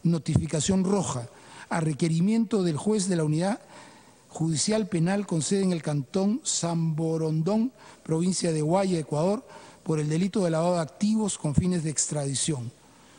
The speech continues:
Por tanto, la Policía Nacional del Perú, como integrante de Interpol, tenía la obligación de ejecutar la captura de conformidad con lo dispuesto en el artículo cinco veintitrés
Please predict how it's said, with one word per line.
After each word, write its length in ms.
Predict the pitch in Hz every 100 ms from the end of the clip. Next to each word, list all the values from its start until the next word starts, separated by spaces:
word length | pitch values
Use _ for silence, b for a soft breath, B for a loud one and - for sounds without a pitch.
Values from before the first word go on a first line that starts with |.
| B -
Por 180 | 151
tanto, 420 | - 196 190 208 226
la 120 | 165
Policía 420 | 151 151 - 196
Nacional 460 | 185 165 156 165 185
del 100 | 165
Perú, 380 | 160 175 156 - B B -
como 260 | 165 156
integrante 520 | 147 139 156 175 190 175
de 80 |
Interpol, 500 | 151 143 135 226 220 - B B -
tenía 320 | 160 185 202
la 120 | 170
obligación 640 | 151 143 135 - 220 226
de 80 | 196
ejecutar 460 | 156 139 139 185 175
la 120 | 165
captura 540 | 139 - 196 208 208 B B B -
de 100 | 156
conformidad 680 | 160 151 139 156 151 175 196
con 160 | 185
lo 60 | 156
dispuesto 500 | 143 - 196 185 190
en 60 | 170
el 80 |
artículo 420 | 139 - 170 180 156
cinco 480 | 196 196 - 202 B B
veintitrés 680 | - 151 139 131 185 190